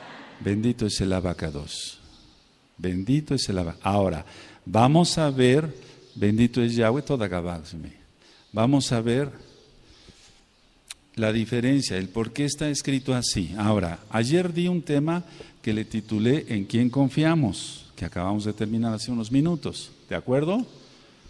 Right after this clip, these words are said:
¿Sí? ¿Cuántos hay acá? Bueno, s-, nosotros sabemos que Jonathan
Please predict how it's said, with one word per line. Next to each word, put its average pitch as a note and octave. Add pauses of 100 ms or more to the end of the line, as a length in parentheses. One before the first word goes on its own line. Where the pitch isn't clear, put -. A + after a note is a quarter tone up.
(120)
¿Sí? E3 (1120)
¿Cuántos D3
hay E3+
acá? F3+ (2000)
Bueno, F2 (1080)
s-, -
nosotros F3+
sabemos D#3+
que A2 (200)
Jonathan D#3